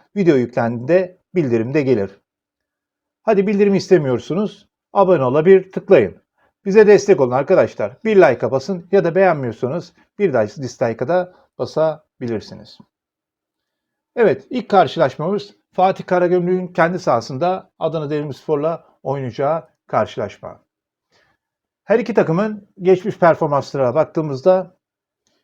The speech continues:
Karagümrük İstanbul Büyükşehir Belediyesi ile dostluk karşılaşması oynamıştı. İstanbul Büyükşehir Belediyesi Karagümrük'ü üç birlik bir skorla mağlup etti. Türkiye Süper Ligi'nde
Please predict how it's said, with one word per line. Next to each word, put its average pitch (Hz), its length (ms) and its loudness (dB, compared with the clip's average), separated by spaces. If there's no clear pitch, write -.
Karagümrük 202 580 0
İstanbul 190 520 -2
Büyükşehir 180 400 0
Belediyesi 170 540 0
ile 175 140 0
dostluk 160 280 -2
karşılaşması 127 640 -2
oynamıştı. 151 600 -6
İstanbul 175 480 -2
Büyükşehir 160 500 -2
Belediyesi 127 760 -2
Karagümrük'ü 131 480 0
üç - 160 -8
birlik 113 200 -8
bir 101 60 -10
skorla 151 600 0
mağlup 135 460 -2
etti. 117 460 -8
Türkiye 196 340 4
Süper 170 420 0
Ligi'nde 135 580 -2